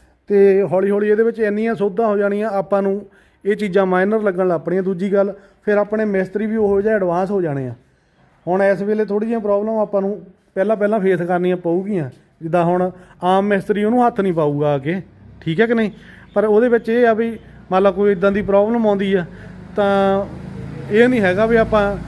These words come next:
ਪਿੰਡੇ ਆਪਾਂ ਖੋਲ੍ਹ ਕੇ ਮਾੜਾ ਮੋਟਾ ਕਰ ਲਈਏ, ਉਹ ਸਿਸਟਮ ਨਹੀਂ ਹੋਣਾ ਉਹਦਾ। ਹੌਲੀ ਹੌਲੀ ਫਿਰ ਜਦੋਂ ਮਿਸਤਰੀ ਵੀ ਐਡਵਾਂਸ ਹੋ ਜਾਣੇ ਆ, ਆਪ ਨੂੰ ਵੀ ਲੋਕਾਂ ਨੂੰ ਸਮਝ ਆ ਜਾਣੀ ਆ। ਬਾਕੀ ਹੁਣ ਆਪਣਾ ਇੱਕ ਫਰੈਂਡ ਆ, ਉਹਦੇ ਕੋਲ ਟਰੈਕਟਰ ਆ ਆਹ ਫੋਰ ਵੀਲ ਛੱਤੀ ਤੀਹ ਸੁਪਰ।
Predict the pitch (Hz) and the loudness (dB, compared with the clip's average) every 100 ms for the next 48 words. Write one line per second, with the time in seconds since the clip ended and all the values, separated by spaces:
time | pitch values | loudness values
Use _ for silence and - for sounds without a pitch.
0 | - - - 220 214 214 208 214 185 208 | -12 -12 -2 0 4 4 4 0 -2 -2
1 | 226 240 208 202 220 202 185 190 180 180 | -2 -2 -2 -2 -2 -4 -2 -2 0 2
2 | 190 226 214 190 196 175 139 135 131 143 | 2 2 0 -2 -2 -2 -2 -2 -2 0
3 | 190 196 - _ _ 196 226 233 240 233 | -2 -4 -16 _ _ 2 4 4 2 2
4 | 233 226 214 202 202 220 233 214 214 233 | 2 0 0 -2 -2 -2 0 0 0 0
5 | 220 220 208 202 196 208 196 196 208 214 | 0 0 0 0 -2 -2 0 0 2 -2
6 | 208 202 208 196 202 202 202 175 196 226 | -2 -4 -6 -2 -2 0 0 2 0 2
7 | 214 202 190 190 180 165 - - 165 175 | 2 2 0 0 -2 -6 -12 0 0 4
8 | 208 202 196 208 208 196 170 196 220 202 | 2 4 2 0 -2 0 0 2 2 0
9 | 170 _ - _ _ - 202 226 220 220 | -4 _ -20 _ _ -2 2 4 4 4
10 | 214 208 208 190 185 185 202 185 190 - | 4 2 0 0 0 2 2 2 0 0
11 | 175 180 185 190 190 185 185 180 170 196 | 0 0 0 2 2 0 -2 -2 -4 -2
12 | 165 127 - _ _ 214 190 160 | -4 -6 -16 _ _ 0 2 0